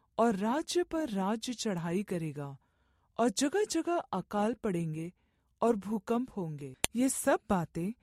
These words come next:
पीड़ाओं का आरंभ होंगी। तब वे क्लेश दिलाने के लिए तुम्हें पकड़वाएंगे और तुम्हें मार डालेंगे, और मेरे नाम के कारण सब जातियों के लोग तुमसे बैर रखेंगे। तब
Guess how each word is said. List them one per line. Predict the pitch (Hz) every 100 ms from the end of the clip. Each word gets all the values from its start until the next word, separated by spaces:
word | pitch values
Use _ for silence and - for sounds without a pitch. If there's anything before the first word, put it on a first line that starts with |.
| _ _ _ -
पीड़ाओं | 220 214 254 381
का | 392 254
आरंभ | 214 185 175 165 190 240
होंगी। | - - 185 175 165 160 143 _ _ _ - - _ _ -
तब | 302 359
वे | 415 415 -
क्लेश | 269 359 - -
दिलाने | 208 185 175 233
के | - 202
लिए | 156 156 165 _ _ -
तुम्हें | 302 359 392
पकड़वाएंगे | 233 - 170 160 160 208 190 139 139 _ _ _ -
और | 254
तुम्हें | - 349 392
मार | 359 220 214 302
डालेंगे, | 226 160 156 156 147 143 _ _ _ _ -
और | 226 220
मेरे | 240 247
नाम | 233 208 254
के | 311 214
कारण | 180 170 156 160 190 - _ _ -
सब | - 403 440 -
जातियों | 233 208 - 247 311
के | -
लोग | 208 185 240 -
तुमसे | 247 226 - 254
बैर | 175 165 180
रखेंगे। | 185 - - 147 143 131 - _ _ _ - _ -
तब | 339